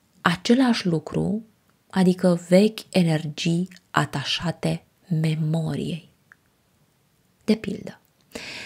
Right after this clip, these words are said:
să zicem că îți amintești cum ai fost pedepsit pe vremea când erai copil pentru lucruri pe care nu le-ai făcut. Energia resentimentului sau a sentimentului de injustiție va fi atașată memoriei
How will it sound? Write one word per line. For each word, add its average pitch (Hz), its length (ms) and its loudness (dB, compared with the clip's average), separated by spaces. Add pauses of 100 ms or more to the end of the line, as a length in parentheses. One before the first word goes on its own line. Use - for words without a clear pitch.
(120)
să 226 120 8
zicem 254 360 4
că 214 120 2
îți 180 220 4
amintești 180 640 2
cum - 300 -2
ai 196 140 4
fost - 320 -4
pedepsit 196 480 -2
pe 180 120 0
vremea 180 260 2
când 180 180 -4
erai 180 200 0
copil 214 340 -2
pentru 180 280 -2
lucruri 196 320 0
pe 165 120 -4
care 208 220 0
nu 214 300 4
le-ai - 180 4
făcut. - 240 -16 (920)
Energia 165 720 4
resentimentului 156 1080 0
sau - 240 -10
a 147 60 -10
sentimentului - 1000 2
de 147 80 0
injustiție 180 680 -2
va 170 140 -2
fi - 220 -6
atașată 180 600 -2
memoriei 151 920 -2